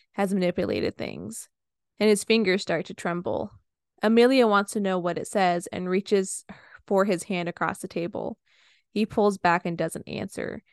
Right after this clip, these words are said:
He feels sick as he reads, as he continues to read about Amelia, that she was caught in the car that killed his mother. And when he gets to the end,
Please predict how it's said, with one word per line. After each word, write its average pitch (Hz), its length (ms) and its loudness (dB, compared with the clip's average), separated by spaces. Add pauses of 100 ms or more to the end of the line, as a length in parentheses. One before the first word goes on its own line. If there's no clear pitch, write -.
(460)
He 233 140 2
feels 233 300 6
sick - 480 0
as 202 240 2
he 196 180 -4
reads, 196 920 -2 (760)
as 214 100 2
he 233 80 4
continues 233 500 4
to 247 140 0
read 190 260 2
about 180 340 -2
Amelia, 180 600 -4 (640)
that 202 140 4
she 226 440 0
was 185 240 2
caught - 220 2
in 170 60 -4
the 175 80 -6
car 165 520 -2
that - 160 -8
killed 175 320 -4
his 185 200 -8
mother. - 540 -6 (480)
And 190 80 0
when 214 100 2
he 202 80 2
gets 208 280 2
to 247 60 -2
the 226 180 0
end, 175 480 -2